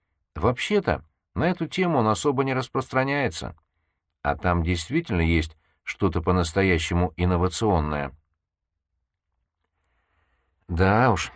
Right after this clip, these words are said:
и ещё какое инновационное», — подумал Питер, вглядываясь в изображение на сканирующем микроскопе. Он опять смотрел на тот белый камешек, или микробот, или что это там ещё было.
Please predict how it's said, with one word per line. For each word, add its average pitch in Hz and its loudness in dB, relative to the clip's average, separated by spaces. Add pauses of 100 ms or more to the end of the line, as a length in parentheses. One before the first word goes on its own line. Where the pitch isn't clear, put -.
(360)
и 82 2 (100)
ещё 82 0
какое 92 2
инновационное», — 98 0 (200)
подумал 78 0
Питер, 87 -2 (540)
вглядываясь 80 2
в 85 0
изображение 82 2 (200)
на 78 -2
сканирующем 80 0
микроскопе. 82 -2 (720)
Он 80 0
опять 92 2
смотрел 85 -2
на 82 0
тот 80 0
белый 82 0
камешек, 98 -2 (420)
или 127 0
микробот, 90 2 (300)
или 78 0
что - 0
это 80 -2
там 80 0
ещё 80 0
было. 104 0